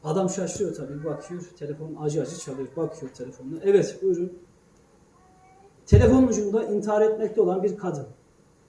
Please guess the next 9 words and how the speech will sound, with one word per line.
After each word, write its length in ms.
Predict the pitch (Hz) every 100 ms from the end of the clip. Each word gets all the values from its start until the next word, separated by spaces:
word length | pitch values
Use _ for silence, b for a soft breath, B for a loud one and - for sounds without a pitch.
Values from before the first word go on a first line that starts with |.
| _ _ _ -
Diyor 160 | 226 220
ki, 80 |
"Sen 280 | - 208 208 180
dünyanın 600 | 190 202 202 202 214 208
en 140 | 214 214
önemli 580 | 185 170 196 220 226 - _ _ _
psikologlarından 800 | - 208 196 - 180 190 226 214
bir 80 |
tanesin. 460 | 208 160 135 -